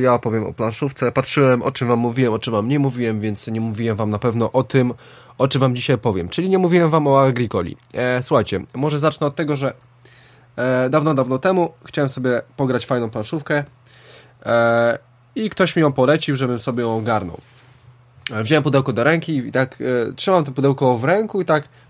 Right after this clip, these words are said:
kurczę, ona z pięć kilo waży. E, dosłownie, tam jest naprawdę od groma elementów, tony elementów. E, <clears throat> e, tak czy siak wziąłem tą planszówkę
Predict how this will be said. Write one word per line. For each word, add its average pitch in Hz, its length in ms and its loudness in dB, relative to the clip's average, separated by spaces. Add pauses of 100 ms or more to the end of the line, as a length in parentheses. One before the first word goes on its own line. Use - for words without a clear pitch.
kurczę, 139 320 -4
ona 117 180 -4
z - 220 -8
pięć 143 380 -2
kilo 175 260 2
waży. 101 340 -2 (640)
E, - 80 -6 (300)
dosłownie, 117 500 2
tam 147 220 2
jest 147 320 0 (760)
naprawdę 123 720 0 (260)
od 151 260 2
groma 123 360 2
elementów, 98 640 -4
tony 143 280 2
elementów. 104 580 -4 (880)
E, 135 180 -2 (1160)
<clears throat> 120 300 4
e, 131 40 0
tak 175 140 0
czy 185 100 -6
siak 156 320 0
wziąłem 143 220 2
tą 143 120 -2
planszówkę 147 640 0